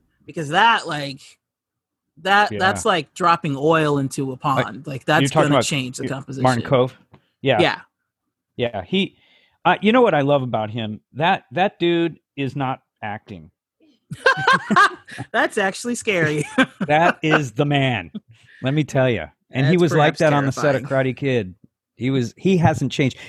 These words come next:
Speaker 2: In fact, you know, aside from maybe slightly aging, the guy looks identical.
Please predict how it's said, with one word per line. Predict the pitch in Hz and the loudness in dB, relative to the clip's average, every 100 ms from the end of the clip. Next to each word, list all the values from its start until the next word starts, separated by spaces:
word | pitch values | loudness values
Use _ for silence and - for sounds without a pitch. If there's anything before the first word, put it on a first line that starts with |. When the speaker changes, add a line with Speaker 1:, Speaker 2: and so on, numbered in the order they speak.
| - | -4
Speaker 2:
In | 147 | 0
fact, | 180 - _ - - | 2 0 _ -18 -2
you | 233 | 0
know, | 220 - 165 | 0 0 -2
aside | - 196 202 208 | 0 2 2 2
from | 185 170 | -2 -2
maybe | 151 143 131 | 0 0 0
slightly | - - - 127 127 147 147 139 82 | -2 -14 -4 2 4 2 2 0 2
aging, | 117 127 139 131 | 2 2 4 2
the | 110 | 0
guy | - 101 | -6 -6
looks | 101 98 - | -4 -4 -6
identical. | - 73 - - 110 101 92 78 - - | -12 -14 -16 -6 -2 0 -2 -8 -10 -20